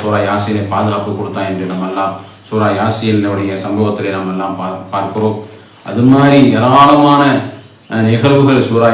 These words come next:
யாசீனை பாதுகாப்புக்காக வேண்டி, அஹ், முன்-, முன்னோர்கள் பயன்படுத்தியிருக்கின்றார்கள். ஸ்பெயின் நாட்டில் ஏராளமான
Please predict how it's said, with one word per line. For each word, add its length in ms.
யாசீனை 380
பாதுகாப்புக்காக 680
வேண்டி, 220
அஹ், 320
முன்-, 300
முன்னோர்கள் 400
பயன்படுத்தியிருக்கின்றார்கள். 920
ஸ்பெயின் 380
நாட்டில் 340
ஏராளமான 580